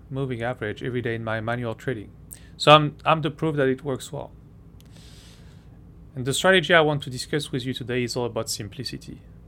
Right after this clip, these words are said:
It is not a frequent strategy in the sense that it's going to happen every single day.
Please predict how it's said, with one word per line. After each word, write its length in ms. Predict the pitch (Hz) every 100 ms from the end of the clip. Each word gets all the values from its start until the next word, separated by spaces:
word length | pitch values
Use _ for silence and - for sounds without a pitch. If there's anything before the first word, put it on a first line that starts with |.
| - - - - - - -
It 160 | 143
is 220 | 156 139
not 160 | 160 170
a 80 | 139
frequent 500 | - 143 - 131 147
strategy 580 | - 160 151 180 185 -
in 180 | 139 127
the 100 | 120
sense 320 | - 135 131
that 120 | 120 113
it's 200 | 113 -
going 300 | 120 110 104
to 160 | -
happen 420 | 104 - 104 101 - -
every 240 | 117 104 101
single 380 | 127 110 110
day. 340 | 104 98 117